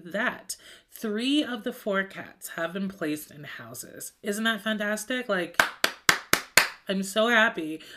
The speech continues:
I am, like, literally so happy about that. The last cat, um, is currently in her basement,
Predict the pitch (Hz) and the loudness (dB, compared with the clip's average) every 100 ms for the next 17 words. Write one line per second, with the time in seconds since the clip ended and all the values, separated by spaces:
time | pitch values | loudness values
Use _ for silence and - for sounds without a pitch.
0 | - 170 180 185 185 180 180 202 220 208 | -6 0 0 0 0 0 2 4 6 6
1 | 180 170 180 - 185 190 180 180 165 156 | 4 -2 -4 0 2 2 0 -2 -2 -4
2 | 160 147 143 - - - - 147 156 180 | -4 -8 -12 -14 -18 -16 -6 -2 0 2
3 | 233 240 - 156 139 - - - - - | 0 -4 -8 -8 -8 -10 -10 -10 -12 -20
4 | - - 160 151 151 156 - 208 180 165 | -12 -4 -2 -2 -6 -10 -8 -2 0 0
5 | 160 - - 226 202 190 180 175 185 208 | -2 -6 -4 -2 -2 -4 -8 -8 -6 -4
6 | 226 196 202 160 170 226 - - 135 - | -4 -2 -2 -2 -4 -4 -6 -10 -14 -16
7 | 185 - | -10 -10